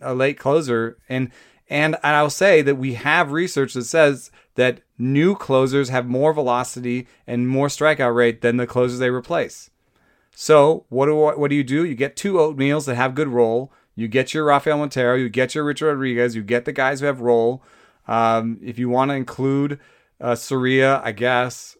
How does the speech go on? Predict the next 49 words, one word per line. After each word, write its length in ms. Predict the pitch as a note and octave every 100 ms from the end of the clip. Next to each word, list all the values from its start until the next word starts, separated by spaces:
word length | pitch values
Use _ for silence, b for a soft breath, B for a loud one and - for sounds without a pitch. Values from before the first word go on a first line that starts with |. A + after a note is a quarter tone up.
| _
um, 720 | A#2+ A#2 A2+ A2+ A2+ A2 A2+ - C3
you 140 | A#2+
know, 120 | A#2
to 200 | A2 B2+
say 220 | - D#3 C#3+
that 120 | C3+
he 120 | B2+
has 200 | B2+ A#2 -
massive 380 | A#2+ C3 C3+ C3
amounts 260 | B2 B2 A#2+
of 80 | G2+
closing 380 | A#2+ B2 A#2+
experience, 500 | A2 - G#2+ G#2 -
it's, 420 | G#2+ - - - A#2
like, 200 | A2 _
pretty 220 | D3 C3+
far 240 | - B2+
in 80 | B2+
his 80 | G#2+
rearview 280 | A2+ A2 A2
mirror. 320 | A2+ A#2 G#2
But 180 | G#2 G2 b b b
sure, 300 | - C#3+ A2+
he's 240 | B2 A#2
closed 340 | - C#3+ D3+ B2+
before. 440 | C3 B2+ B2+ B2
If 80 | A#2
you 80 | C3+
wanna, 260 | C3+ A#2 -
you 240 | - C3+ B2+
know, 140 | A2+ A2+
you 140 | B2
wanna 180 | B2 B2
dig 240 | A2+ B2+
on 160 | B2 B2
Soria, 480 | - C3+ C3+ B2 G#2+ b b b
then 160 | A#2 A#2+
do 160 | E3
it. 160 | C3 G2+ B B B
But, 400 | A#2 C3 B2 -
um, 380 | B2+ A#2 A2+ A2+
then 300 | A#2 C#3 D3+
you're 160 | D3 C3
gonna 220 | C3+ B2
take, 420 | - C#3 C3 -
what 180 | C3 B2+
I'm 180 | C3+ E3
gonna 140 | C3+
take 380 | - A2+ A2+